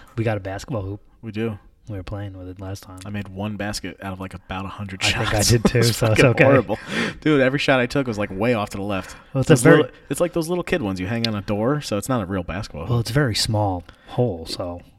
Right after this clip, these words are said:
Speaker 1: I
Speaker 2: Hey,
Speaker 1: mean,
Speaker 2: now. <laughs> Hey, you take it easy over there. <laughs>
Speaker 1: It's definitely tough to make it in.
Speaker 2: That's what she said.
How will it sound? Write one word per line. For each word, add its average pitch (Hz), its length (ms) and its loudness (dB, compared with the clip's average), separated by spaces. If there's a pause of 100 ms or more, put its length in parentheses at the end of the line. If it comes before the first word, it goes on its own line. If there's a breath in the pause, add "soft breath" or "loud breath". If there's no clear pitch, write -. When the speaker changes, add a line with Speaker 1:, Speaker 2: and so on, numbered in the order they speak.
(220)
Speaker 1:
I - 80 -4
Speaker 2:
Hey, 101 60 -6
Speaker 1:
mean, - 40 -10
Speaker 2:
now. 69 120 -8
<laughs> - 720 -2
Hey, 92 100 -6
you 90 100 -4
take 107 180 0
it 104 80 0
easy 101 180 0
over - 220 2
there. - 1080 0
<laughs> - 220 -20
Speaker 1:
It's 110 180 -8
definitely 123 360 -2
tough - 260 0
to 117 80 -4
make 98 220 -4
it 101 80 -4
in. 95 260 -8 (560 loud breath)
Speaker 2:
That's - 180 -12
what - 80 -10
she 87 140 -10
said. - 200 -14